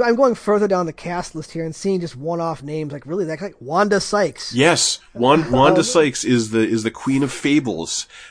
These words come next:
Speaker 2: Uh,
Speaker 1: Frankie
Speaker 2: when
Speaker 1: Muniz as himself.
Speaker 2: Yes,
Speaker 1: Uh,
Speaker 2: uh, Har-, part of Harley's story is that ten-year-old her had a massive crush on Frankie Muniz and stalked him to the point where she was, uh, imprisoned.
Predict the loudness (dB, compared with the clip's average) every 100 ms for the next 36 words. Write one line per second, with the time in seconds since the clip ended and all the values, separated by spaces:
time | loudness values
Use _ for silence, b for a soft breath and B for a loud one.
0 | B -2 0 4 4 4 2 2 2 4
1 | 2 2 -2 -2 -2 -4 -4 -4 -6 -14
2 | -20 -16 2 6 6 2 -2 -2 -2 -6
3 | -10 -10 -12 -6 -4 -2 0 2 0 -2
4 | -2 0 2 2 0 -6 -4 -4 -2 0
5 | -2 -4 -4 -4 -4 -4 -6 -8 -8 -8
6 | -8 -6 -8 -8 -8 -4 0 0 -2 -4
7 | B B -8 -4 0 2 0 0 -2 -2
8 | -6 -2 -4 -2 -6 -6 -8 -8 -8 -8
9 | -8 -8 -10 -10 -12 -14